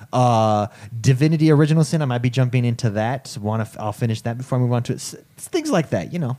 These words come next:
Just make sure I, I complete before I move on. Instead of having a million games I'm halfway through, and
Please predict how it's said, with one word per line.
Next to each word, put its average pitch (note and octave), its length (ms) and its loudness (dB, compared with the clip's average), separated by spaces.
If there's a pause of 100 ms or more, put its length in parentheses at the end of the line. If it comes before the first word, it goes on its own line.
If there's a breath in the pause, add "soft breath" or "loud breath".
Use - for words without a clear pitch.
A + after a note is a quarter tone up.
(180)
Just - 180 -10
make A3+ 160 -4
sure G3+ 220 -4
I, F3+ 200 0
I F3+ 260 -4
complete E3 480 -6
before C#3+ 320 -2
I C3 80 0
move B2 200 0
on. F2+ 260 -4 (340 soft breath)
Instead B2+ 220 -4
of D#3 80 0
having D3+ 220 2
a C3 40 4
million E3+ 320 2
games D3+ 240 0
I'm C3 80 0
halfway B2 320 0
through, G2+ 320 -2
and F2+ 240 -6